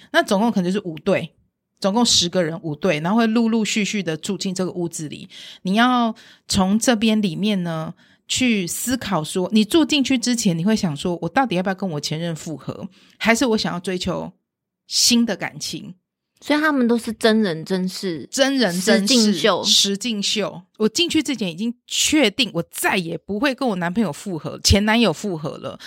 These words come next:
Speaker 1: 所以我要找寻新的对象。你一开始住进去的时候，你的眼光 focus 就会在其他新的对象上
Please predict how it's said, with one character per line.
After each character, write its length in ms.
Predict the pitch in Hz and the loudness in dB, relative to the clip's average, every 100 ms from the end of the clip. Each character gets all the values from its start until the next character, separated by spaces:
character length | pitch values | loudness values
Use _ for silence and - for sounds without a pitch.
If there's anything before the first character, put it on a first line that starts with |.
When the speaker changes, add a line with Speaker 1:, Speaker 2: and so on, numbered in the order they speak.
| - | -16
Speaker 1:
所 120 | - 294 | 2 2
以 40 | |
我 140 | 254 | 4
要 120 | 185 226 | 2 2
找 160 | 165 | 0
寻 160 | 156 160 | -2 -2
新 180 | - 190 | 0 0
的 80 | |
对 200 | 160 175 | -2 -2
象。 220 | 151 165 - - | -2 -4 -6 -6
你 80 | 208 | -4
一 160 | 214 311 | 0 0
开 140 | 302 | 2
始 120 | 233 | 0
住 140 | 180 226 | 0 0
进 160 | 226 | 0
去 120 | 214 220 | 0 0
的 60 | |
时 100 | 180 | 0
候， 60 | 185 | -2
你 160 | 170 | -4
的 160 | 160 156 190 | -6 -4 -2
眼 140 | 165 | -2
光 200 | 180 208 | 2 2
focus 420 | 208 202 196 - | 2 0 0 -2
就 120 | 156 196 | 0 0
会 100 | 180 | 2
在 200 | 185 165 | 0 0
其 200 | - 156 | 0 0
他 220 | 175 165 | 0 0
新 240 | - 190 | 0 0
的 80 | 156 | -2
对 160 | 165 151 | -4 -4
象 180 | 156 | -4
上 220 | 151 - | 0 -2